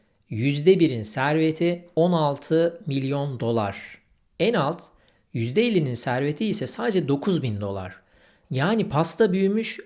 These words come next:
ama dilimlerin dağılımı tamamen bozulmuş durumda. Bakın eskiden çalışırsın kazanırsın, e, çalışırsan kazanırsın denirdi. Artık varlığın varsa kazanıyorsun ve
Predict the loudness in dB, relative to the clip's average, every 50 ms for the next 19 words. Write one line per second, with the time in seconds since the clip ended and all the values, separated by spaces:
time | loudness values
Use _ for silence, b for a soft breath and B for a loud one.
0 | _ -2 0 0 0 0 -2 -2 0 0 2 4 4 4 4 4 4 4 6 6
1 | 6 6 4 2 0 2 2 2 2 2 2 0 0 0 0 0 0 0 0 0
2 | -2 -2 -2 -4 -4 -4 -4 -4 -4 -4 -6 -6 -8 -8 -10 -14 _ B B B
3 | B B B B B B B B 0 0 2 2 0 0 0 0 0 2 2 2
4 | 2 2 0 -4 -10 -6 -2 0 2 2 2 2 2 0 -2 0 -2 -4 -2 -2
5 | -2 0 0 2 2 2 2 0 0 -4 -4 -4 -6 -6 -8 -10 -10 -6 -4 -2
6 | -2 -4 -4 -4 -4 -2 -2 -2 0 -2 -2 -2 -2 -4 -4 -4 -6 -6 -6 -4
7 | -2 -2 0 0 0 0 -2 -6 -6 -6 -6 -6 -6 -4 -2 0 0 0 0 0
8 | -2 -4 -6 -6 -6 -8 b b b b b b b 0 2 4 4 4 6 4
9 | 4 4 4 2 2 2 2 0 -2 -4 -4 -4 -4 -4 -4 -4 -6 -6 -8 -8
10 | -6 -4 -4 -4 -4 -6